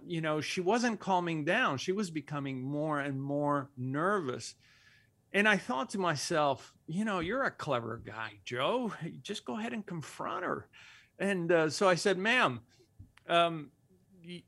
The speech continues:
you look like you have something you need to get off your chest." And she says, "Well, thank God, Mister Navarro, because when I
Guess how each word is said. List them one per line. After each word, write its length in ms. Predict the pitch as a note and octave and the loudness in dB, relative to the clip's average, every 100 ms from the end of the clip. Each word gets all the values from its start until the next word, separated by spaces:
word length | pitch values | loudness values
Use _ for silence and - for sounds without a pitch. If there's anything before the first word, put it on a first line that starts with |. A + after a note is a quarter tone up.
| F#3+ | -14
you 220 | F3 F#3 A3+ | 4 8 8
look 160 | D4 | 8
like 220 | C#4+ G3+ | 6 6
you 120 | F3 D#3+ | 4 4
have 300 | G3 E3+ D#3 | 4 2 -4
something 460 | - G3 G3 G3+ D#3+ | -2 2 2 2 0
you 80 | D#3 | 2
need 180 | F#3+ F3 | 0 0
to 80 | |
get 220 | C#3 E3 F#3 | 0 2 4
off 220 | F3+ D#3+ | 2 -2
your 120 | C3+ | -6
chest." 600 | - F#3+ A3 A#3+ - - | -4 -2 2 2 0 -4
And 160 | C3+ - | -4 -2
she 140 | D#3 | -4
says, 400 | - F3 D3+ B2+ | 0 0 2 0
"Well, 120 | F3 | -2
thank 360 | B2 A3 G#3+ - | -2 -2 -4 4
God, 340 | G3+ G#3+ F3+ | 6 8 6
Mister 260 | D3+ - C#3+ | 0 -4 -4
Navarro, 460 | C3 B2+ C3 C#3+ | -2 4 6 6
because 340 | C#3 C#3+ D3 C#3+ | 4 0 -4 -2
when 120 | C#3+ | 0
I 100 | C#3+ | 0